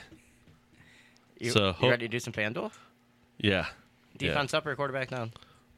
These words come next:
Speaker 2: Um. Well, we, we know who my quarterback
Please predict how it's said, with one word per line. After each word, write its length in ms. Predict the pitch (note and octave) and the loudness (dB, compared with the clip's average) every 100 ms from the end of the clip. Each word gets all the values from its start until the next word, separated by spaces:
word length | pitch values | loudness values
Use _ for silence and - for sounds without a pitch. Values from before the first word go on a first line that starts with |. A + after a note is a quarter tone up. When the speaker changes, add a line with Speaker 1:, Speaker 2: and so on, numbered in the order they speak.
| - | -2
Speaker 2:
Um. 1160 | A#2+ A#2 A#2 A#2 A#2 A#2 A#2 A2+ A2+ A2+ A2 G#2 - - _ _ _ - | 2 4 4 4 4 4 4 4 4 2 0 -4 -12 -20 _ _ _ 0
Well, 160 | B2 A2+ | 2 4
we, 280 | B2 B2 C3+ | 2 0 -2
we 180 | C3 C3 | 2 2
know 340 | A#2+ B2 C#3 C3 | 4 6 6 4
who 140 | C3 | 2
my 140 | A#2+ | 2
quarterback 580 | A2 A#2 A2+ G#2+ G#2 - | 2 0 0 0 0 -2